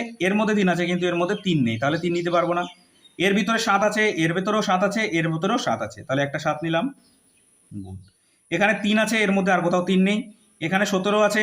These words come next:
এখানেও সতেরো আছে, এখানেও সতেরো আছে, তাহলে নেব সতেরো। এখানে পাঁচ আছে, এর মধ্যে পাঁচ নেই, এর মধ্যেও পাঁচ নেই, নিতে পারবো না। তাহলে সতেরো আর সাত গুণ করলে কত হচ্ছে? একশো উনিশ। তাহলে নিম্ন গসাগু হচ্ছে কত? একশো উনিশ। তাহলে মোট পরিবারের সংখ্যা কত হবে?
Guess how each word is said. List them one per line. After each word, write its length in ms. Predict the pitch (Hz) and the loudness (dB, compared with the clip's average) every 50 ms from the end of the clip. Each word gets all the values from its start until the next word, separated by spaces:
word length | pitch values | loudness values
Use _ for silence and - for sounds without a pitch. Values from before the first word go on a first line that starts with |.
| 208 175 | 2 2
এখানেও 280 | 165 165 185 196 220 | 0 0 0 0 0
সতেরো 300 | 214 226 208 208 208 208 | 0 0 -2 0 2 2
আছে, 180 | 208 202 202 214 196 | 2 2 2 0 0
এখানেও 280 | 170 190 180 180 214 | 0 2 2 0 0
সতেরো 300 | 247 247 180 - 147 127 123 | 0 0 0 0 0 0 0
আছে, 200 | 123 127 131 180 | 0 0 0 -2
তাহলে 200 | 175 156 139 135 131 | -2 0 0 0 0
নেব 120 | 127 123 143 | 0 -2 -4
সতেরো। 360 | 139 - 120 104 107 98 - - - - - - - - - - - - - - _ - - _ - | -6 -6 -8 -10 -10 -12 -14 -16 -18 -20 -18 -18 -18 -20 -20 -20 -20 -20 -20 -20 _ -20 -20 _ -6
এখানে 240 | 170 165 202 208 220 - - | -2 0 2 2 2 2 2
পাঁচ 180 | 196 196 202 196 | 2 4 4 4
আছে, 220 | 208 202 247 254 269 311 311 - - - | 2 2 2 2 0 0 -2 -6 -6 -4
এর 120 | 156 160 | -2 0
মধ্যে 220 | 165 170 160 170 175 | 0 0 0 -2 0
পাঁচ 180 | 170 165 165 - | 0 0 0 0
নেই, 100 | 214 208 | 0 0
এর 80 | 190 156 | 2 2
মধ্যেও 240 | 160 151 139 170 180 | 2 2 0 0 0
পাঁচ 160 | 180 160 143 147 | 0 -2 -2 -2
নেই, 120 | 180 208 226 | -2 0 0
নিতে 200 | 190 139 123 107 | 0 0 -2 -4
পারবো 240 | 98 95 92 92 - | -6 -8 -10 -10 -14
না। 100 | - - _ _ _ _ _ _ | -20 -20 _ _ _ _ _ _
তাহলে 220 | _ _ - 151 151 | _ _ -6 -6 -2
সতেরো 300 | - 170 170 185 196 196 202 | -2 -2 0 0 2 2 2
আর 100 | 196 180 | 2 2
সাত 160 | - 190 185 170 165 | 2 0 0 2 2
গুণ 140 | 180 185 185 180 | 2 2 2 2
করলে 180 | 190 190 196 185 | 2 0 2 0
কত 140 | 175 175 175 | 0 2 2
হচ্ছে? 220 | 185 180 180 226 - - - | 0 0 -2 -4 -6 -4 -2
একশো 380 | 147 143 139 139 - - 220 - - 131 | -2 -2 -2 -6 -8 -8 -8 -8 -6 -6
উনিশ। 260 | 123 107 95 92 - - | -8 -8 -8 -10 -14 -8
তাহলে 200 | - 139 143 160 | -4 -2 0 2
নিম্ন 220 | 156 156 156 156 165 180 | 2 2 2 2 2 0
গসাগু 360 | 170 151 147 143 156 175 165 170 | 0 0 -2 0 0 0 0 0
হচ্ছে 200 | 175 170 - 180 | 0 -2 -2 -2
কত? 180 | 180 175 175 185 180 185 180 185 - | -2 -2 -2 -2 -2 -2 -4 -4 -4
একশো 340 | 143 143 - - - - - - - - - - - - - - - - - | -6 -6 -6 -6 -2 -2 -2 -2 -2 -8 -14 -18 -20 -20 -20 -20 -20 -12 -8
উনিশ। 200 | 151 139 123 113 117 | -6 -6 -4 -6 -6
তাহলে 180 | - 156 165 175 | -4 -4 -2 0
মোট 200 | 170 180 208 214 - | 0 0 0 0 0
পরিবারের 400 | 202 196 202 202 202 214 214 214 - | 0 0 2 2 2 0 0 0 0
সংখ্যা 240 | 220 208 190 220 208 | -2 -2 0 0 0
কত 160 | 208 214 208 | 0 0 2
হবে? 220 | 214 214 214 240 | 2 2 2 0